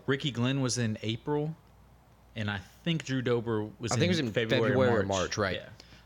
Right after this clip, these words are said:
Speaker 1: Yeah.
Speaker 2: Um, honestly, with Drew Dober, I think he's gonna win early on in the fight, probably a first-round knockout.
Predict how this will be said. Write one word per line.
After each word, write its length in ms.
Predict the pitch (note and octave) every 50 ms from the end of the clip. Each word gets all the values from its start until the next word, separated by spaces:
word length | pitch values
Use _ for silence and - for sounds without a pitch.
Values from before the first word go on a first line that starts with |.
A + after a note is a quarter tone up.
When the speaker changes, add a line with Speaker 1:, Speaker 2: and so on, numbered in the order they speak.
| - -
Speaker 1:
Yeah. 220 | C#3+ C#3+ C3 B2
Speaker 2:
Um, 200 | G#2+ F#2+ F2+ E2+ F2 - - - - - - - - - - - - - - - -
honestly, 360 | C3 D3+ F#3 G#3+ G3+ - A#3
with 180 | G3+ E3+ D3+ B2
Drew 160 | - G3+ G#3
Dober, 340 | E3 C#3+ D3 D3 D3+ D3+ C#3+
I 80 | C3+ C3
think 200 | - F#3 F#3+ -
he's 160 | G#3 E3+ C#3+
gonna 160 | E3+ E3 D3
win 420 | C3 C3+ C#3+ D3 D3 D3+ D3+ C#3+ C3+ - - - - - - - - - - -
early 320 | B2 C#3 D#3 D#3+ F3 E3+
on 160 | D#3 D3 C#3+
in 80 | C#3+ C#3
the 80 | B2+
fight, 380 | A2 - - G#2+ A2 G#2+ A2 - - - - -
probably 420 | - C3+ B2+ C3+ D3+ D3+ D3+ D#3+
a 40 | C#3+
first-round 500 | - - C#3 C3 B2+ - D3 B2+ B2 A#2+
knockout. 520 | A2 G#2+ A2 A2+ - D3 C#3 C#3 C#3 -